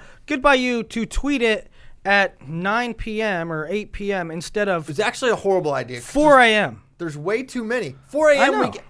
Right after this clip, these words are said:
Speaker 2: we get ten and it's sortable. Now it's like my timeline, and I also played myself because I
Speaker 1: You
Speaker 2: twe-,
Speaker 1: played yourself.
Speaker 2: I tweeted some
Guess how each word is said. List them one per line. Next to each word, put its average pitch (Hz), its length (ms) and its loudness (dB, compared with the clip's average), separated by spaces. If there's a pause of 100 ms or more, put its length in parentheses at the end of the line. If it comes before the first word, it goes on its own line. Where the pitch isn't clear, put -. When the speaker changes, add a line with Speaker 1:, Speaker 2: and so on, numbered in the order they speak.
Speaker 2:
we 214 140 -6
get 185 220 -6
ten 240 340 -2
and 214 120 -4
it's 165 180 -12
sortable. 233 640 -2 (300)
Now 294 340 0
it's - 180 -2
like 196 280 -4 (380)
my 170 140 -4
timeline, 214 640 -6
and 233 340 -4
I 165 120 -8
also 190 380 -4
played 160 320 -8
myself 143 420 -8
because 135 380 -10
I 135 60 -14
Speaker 1:
You 147 80 -8
Speaker 2:
twe-, 170 100 -10
Speaker 1:
played 175 260 -8
yourself. 127 320 -14
Speaker 2:
I 131 60 -10
tweeted 185 340 -8
some 143 160 -14